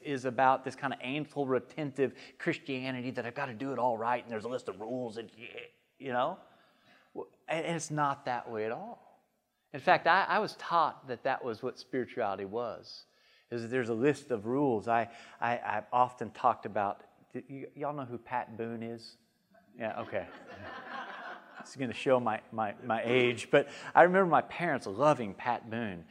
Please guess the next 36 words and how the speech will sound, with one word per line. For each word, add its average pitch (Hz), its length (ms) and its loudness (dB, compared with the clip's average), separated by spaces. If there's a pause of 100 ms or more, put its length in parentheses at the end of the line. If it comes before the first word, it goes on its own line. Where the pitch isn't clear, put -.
(220)
and 127 80 -4
he 131 80 -2
had 151 140 2
those 117 160 2
white 131 340 6
patent 131 420 -4
leather 123 280 2
shoes, 143 720 -4 (360)
you 135 120 -6
know, 147 320 0 (320)
and, 135 300 -2
and, 139 220 -2
and 139 280 -2
often 147 580 8 (260)
I 143 140 6
kinda 147 300 0
felt - 280 4
like 139 280 4
that, 135 200 2 (140)
uh, 135 120 -2
that 127 180 0
Christianity, 147 600 -2
w-, 117 260 0
that 120 260 -2
God 127 320 8
gave 135 200 4
me 131 100 0
these 104 260 -2
white 117 340 -2
shoes 127 440 -4
and 98 120 -10
said, 104 260 -8 (260)
"Don't 113 200 -6
screw 107 300 -8
'em 95 120 -10
up." 85 200 -12